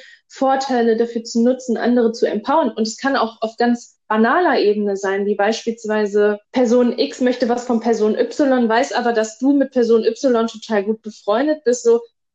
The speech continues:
vermittel doch einfach mal so, beispielsweise, ne? Also es sind so richtig kleine, banale Dinge,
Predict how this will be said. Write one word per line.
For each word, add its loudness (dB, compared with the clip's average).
vermittel 2
doch 0
einfach -6
mal -6
so, -2
beispielsweise, -4
ne? -8
Also -2
es -8
sind -2
so 2
richtig -2
kleine, 0
banale 0
Dinge, 2